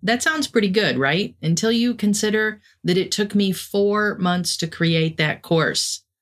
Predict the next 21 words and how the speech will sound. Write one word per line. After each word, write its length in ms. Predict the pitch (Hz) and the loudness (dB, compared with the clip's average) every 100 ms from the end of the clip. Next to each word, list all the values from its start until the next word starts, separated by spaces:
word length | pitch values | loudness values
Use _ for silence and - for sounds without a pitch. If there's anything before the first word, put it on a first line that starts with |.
| _ _ | _ _
That's 180 | 175 202 | -2 0
about 340 | 208 196 - | 0 0 -4
fifteen 680 | - - 220 - 220 214 202 | -8 -2 -2 0 0 2 2
hundred 340 | 185 185 180 | 2 2 0
dollars 400 | 165 160 151 151 | 0 0 0 -2
per 140 | - 165 | -2 0
month. 260 | 143 90 - _ _ _ | 2 0 -6 _ _ _
Now, 160 | 190 208 | 0 0
it's 160 | 208 | 0
not 240 | 220 269 277 | 0 0 2
nothing, 720 | 160 180 247 - - - 160 - _ - | 2 2 0 -2 -4 -4 -6 -8 _ -2
but 100 | 165 | -2
it's 160 | 170 | 0
not 160 | 196 214 | 0 2
really 220 | 220 208 | 2 2
money 280 | 175 180 185 | 2 2 2
you 180 | 175 160 | 0 0
can 180 | 151 | -2
live 320 | 143 156 190 139 | 0 0 0 0
on 260 | 110 113 | 0 -2
either. 520 | - 147 127 87 - | 0 0 0 -2 -6